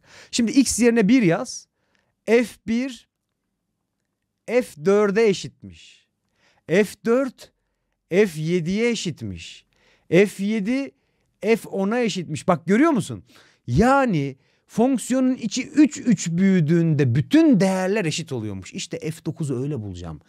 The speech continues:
O zaman F dokuz F altıya eşit.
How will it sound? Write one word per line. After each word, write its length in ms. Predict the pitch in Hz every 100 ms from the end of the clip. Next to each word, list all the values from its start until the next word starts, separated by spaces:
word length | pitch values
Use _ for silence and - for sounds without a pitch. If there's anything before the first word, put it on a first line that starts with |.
| _ - -
O 100 | 165
zaman 260 | 156 196 202
F 320 | 202 196 -
dokuz 540 | 202 196 214 190 - _ _ _ _ -
F 240 | 147 -
altıya 420 | 156 165 165 214 240
eşit. 440 | 226 196 - _